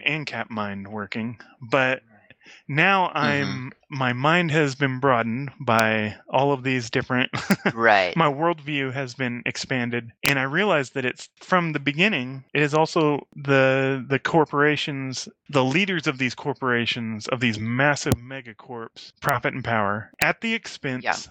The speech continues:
Speaker 1: of everyone else. If that doesn't get you worked up, then I don't know what will.
Speaker 2: Mm-hmm.
Speaker 1: And maybe if by then, by that point, if it, if you're not worked up,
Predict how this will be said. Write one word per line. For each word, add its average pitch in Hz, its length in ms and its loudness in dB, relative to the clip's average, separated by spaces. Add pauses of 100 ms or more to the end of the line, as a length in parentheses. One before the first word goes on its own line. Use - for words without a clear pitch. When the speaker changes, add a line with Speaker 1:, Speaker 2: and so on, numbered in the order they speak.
(200)
Speaker 1:
of 101 160 -6 (100)
everyone 135 560 -2
else. - 480 -10
If - 120 -2
that 269 140 -2
doesn't 247 300 -6
get 156 300 -4
you 139 200 -8
worked 143 320 -2
up, 151 180 0 (180)
then 120 640 0 (1000)
I 160 120 0
don't 151 280 2
know 131 80 2
what 120 220 0
will. 113 300 0
Speaker 2:
Mm-hmm. - 180 -16 (240)
Speaker 1:
And 120 160 2
maybe 143 440 2 (140)
if - 320 -2
by 131 160 0
then, 165 420 0
by 139 140 2
that 160 260 2
point, 175 320 0
if - 140 -8
it, 151 180 -2
if 131 160 -2
you're 147 120 -4
not 151 180 0
worked 139 260 -4
up, 143 200 4